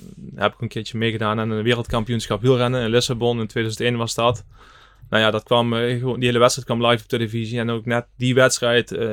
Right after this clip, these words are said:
zit ik de hele, de hele dag voorop in de kopgroep en, eh, was ik met mijn snuffert op T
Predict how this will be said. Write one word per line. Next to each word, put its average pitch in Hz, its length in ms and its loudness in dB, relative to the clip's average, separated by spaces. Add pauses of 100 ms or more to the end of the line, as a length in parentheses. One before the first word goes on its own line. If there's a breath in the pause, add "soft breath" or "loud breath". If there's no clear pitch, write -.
zit 123 180 -2
ik 120 120 -4
de 120 60 0
hele, 120 220 0
de 117 80 -6
hele 120 200 0
dag 120 260 2
voorop 123 340 0
in 120 60 -4
de 117 60 -2
kopgroep 127 520 -2
en, 120 340 -2
eh, 120 280 -2
was 120 200 -2
ik 120 60 -12
met 123 120 -4
mijn 120 120 -6
snuffert 127 300 -4
op 107 100 -6
T 123 60 -2